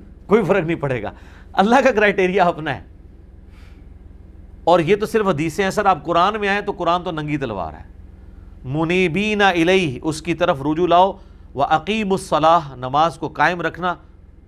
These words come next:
"وَلَا تَکُونُوا مِنَ الْمُشْرِکِینَ"، اور مشرک نہ ہو جانا۔ نماز چھوڑنے والا مشرک ہے۔ تو یہ جو وعیدیں اس طرح کی آتی ہیں نا، وہ امت میں سے نہیں، وہ ان معاملوں میں بات ہو رہی ہوتی ہے۔ بہرحال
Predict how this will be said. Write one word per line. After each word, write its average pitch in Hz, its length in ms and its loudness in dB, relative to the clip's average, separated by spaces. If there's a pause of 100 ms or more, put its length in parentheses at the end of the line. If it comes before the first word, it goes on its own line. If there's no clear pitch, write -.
(100)
"وَلَا 147 300 0
تَکُونُوا 156 480 -8
مِنَ 143 180 -8
الْمُشْرِکِینَ"، 123 720 -10
اور 113 100 -10
مشرک 117 420 -10
نہ 104 80 -12
ہو 95 220 -8
جانا۔ 76 220 -16 (720)
نماز 143 320 0
چھوڑنے 147 280 -4
والا 139 240 0
مشرک 113 420 -12
ہے۔ - 260 -20 (1700)
تو 170 200 -6 (120)
یہ 147 280 2
جو 214 160 2
وعیدیں 165 320 0
اس 185 100 -8
طرح 180 160 -4
کی 170 140 -4
آتی 160 200 0
ہیں 190 80 -10
نا، - 60 -12
وہ 170 200 -6
امت 156 240 -2
میں 170 140 -8
سے 156 140 -4
نہیں، 185 120 -6
وہ 170 220 -6 (600)
ان 202 120 2
معاملوں 131 380 -2
میں 127 80 -8
بات 101 280 -6
ہو 98 100 -10
رہی 92 100 -14
ہوتی 90 220 -16
ہے۔ 85 60 -20 (500)
بہرحال 180 380 2